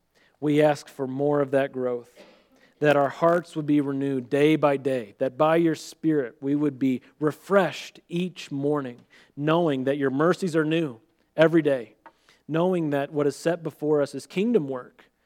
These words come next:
that we would begin that kingdom work here and now as heirs,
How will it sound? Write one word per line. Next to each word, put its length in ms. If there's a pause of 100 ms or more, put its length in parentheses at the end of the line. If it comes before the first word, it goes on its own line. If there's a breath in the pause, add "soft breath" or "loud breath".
(200)
that 180
we 120
would 200
begin 640
that 260
kingdom 380
work 320
here 280
and 120
now 360 (400 soft breath)
as 240 (120)
heirs, 520